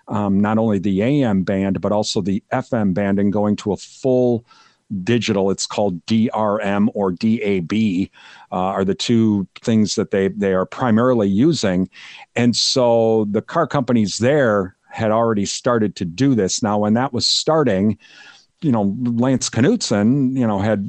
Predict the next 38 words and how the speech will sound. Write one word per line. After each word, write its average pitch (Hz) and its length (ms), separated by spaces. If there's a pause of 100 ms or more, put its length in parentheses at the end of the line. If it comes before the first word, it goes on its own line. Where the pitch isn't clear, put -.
mentioned 120 560
it 110 120
to 127 160
us, - 360
uh, 113 480
at 110 300
one 117 300
of 107 100
our 107 160
N 123 140
A 110 100
F 101 160
B 104 120
board 123 280
me-, 113 240
meetings 110 480
back 107 240
then. 120 320
And 107 180 (300)
it 135 60
was 131 180
kinda 147 180
like, 127 160
"Yeah, 165 140
well, 143 140
that's 120 260
Europe 110 380
and 104 180
it's - 160
really 110 180
no 98 140
big 98 160
deal." 110 220
Then 135 260 (400)
Tesla, 131 640 (460)
um, 104 260
they 131 180
had 190 380